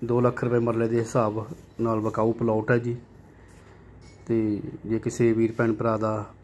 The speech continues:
ਵਿਚਾਰ ਹੋਵੇ, ਤੇ ਉਹ ਮੇਰੇ WhatsApp number ਤਰਾਨਵੇਂ ਇੱਕ ਸੌ ਇਕਾਹਠ ਸਤਾਹਠ ਜ਼ੀਰੋ ਜ਼ੀਰੋ ਸੱਤ 'ਤੇ ਸੰਪਰਕ ਕਰ ਸਕਦਾ ਜੀ। ਆਹ ਟੋਟਲ boundary ਹੋਈ ਹੋਈ ਹੈ। ਤੇ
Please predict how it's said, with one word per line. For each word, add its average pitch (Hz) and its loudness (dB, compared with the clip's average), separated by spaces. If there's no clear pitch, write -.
ਵਿਚਾਰ 113 0
ਹੋਵੇ, 113 0
ਤੇ 113 -4
ਉਹ 107 0
ਮੇਰੇ 110 0
WhatsApp 110 -2
number 107 0
ਤਰਾਨਵੇਂ 113 0
ਇੱਕ 107 -4
ਸੌ - -2
ਇਕਾਹਠ 110 0
ਸਤਾਹਠ 131 2
ਜ਼ੀਰੋ 117 0
ਜ਼ੀਰੋ 113 0
ਸੱਤ 110 -4
'ਤੇ 117 -2
ਸੰਪਰਕ 104 -6
ਕਰ 120 -4
ਸਕਦਾ 120 0
ਜੀ। 123 -4
ਆਹ 113 -4
ਟੋਟਲ 113 -2
boundary 107 0
ਹੋਈ 110 0
ਹੋਈ 113 0
ਹੈ। 165 -2
ਤੇ 113 2